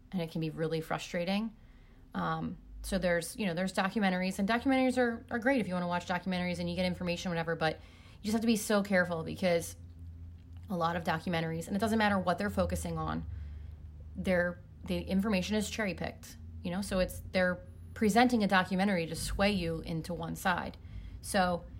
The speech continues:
right now there's a bunch of vegan documentaries, and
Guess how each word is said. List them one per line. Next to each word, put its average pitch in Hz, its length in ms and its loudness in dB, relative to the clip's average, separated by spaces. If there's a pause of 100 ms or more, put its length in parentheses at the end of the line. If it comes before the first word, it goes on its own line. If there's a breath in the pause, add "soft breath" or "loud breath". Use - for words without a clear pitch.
(200 loud breath)
right 202 140 2
now 190 200 2
there's 175 160 -2
a 180 40 -6
bunch 175 280 -4
of 175 160 -2 (180)
vegan 190 360 2
documentaries, 147 800 -4 (380)
and 170 400 2